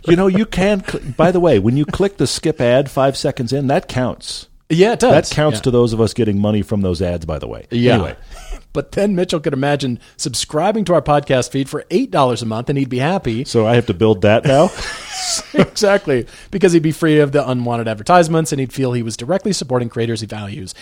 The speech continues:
Speaker 2: which we appreciate, but I don't think there's going to be enough of those people to do that.
Speaker 1: Mm.
Speaker 2: But there's a great way that you can, and that is through Patreon.
Speaker 1: That's true.
Speaker 2: And our patrons do support us. It is optional. You can do a dollar. You can do,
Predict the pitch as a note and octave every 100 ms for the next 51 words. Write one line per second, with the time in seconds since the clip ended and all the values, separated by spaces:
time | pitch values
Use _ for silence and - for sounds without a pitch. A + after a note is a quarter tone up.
0 | - - - - - C#3+ C#3+ C3+ - A3
1 | - G#2+ A2+ - A#2 - B2+ E3 E3+ -
2 | C#3+ - A#2 - B2 A2+ B2 - A#2+ A#2+
3 | B2 A#2 A2+ A2 A2 - E3 C3 B2 A#2
4 | G#3+ B2+ F2+ - G2 F#2 D#2+ - A#2+ -
5 | A#2+ A2+ A2 - A2 D#3+ G#3+ D#3+ F#3 F3+
6 | E3+ - G3+ C3 B2+ A#2+ A2+ B2 A#2 -
7 | C3 C3+ B2+ A2+ F#2+ C2+ C2+ - F2+ -
8 | - B1 C2 A#2+ A#2 - - D#3+ - E3
9 | D#3 - A2+ D3 D#3+ D3+ - B2+ B2+ B2
10 | - - B2+ A#2+ A2 - - C3 C3+ -
11 | D3 C#3 C#3 C#3+ A#2 - - _ _ -
12 | A2 A2+ G#2 C#3 - - A#2+ A#2 A#2+ C3+
13 | C3 A#2 A#2+ A#2+ A#2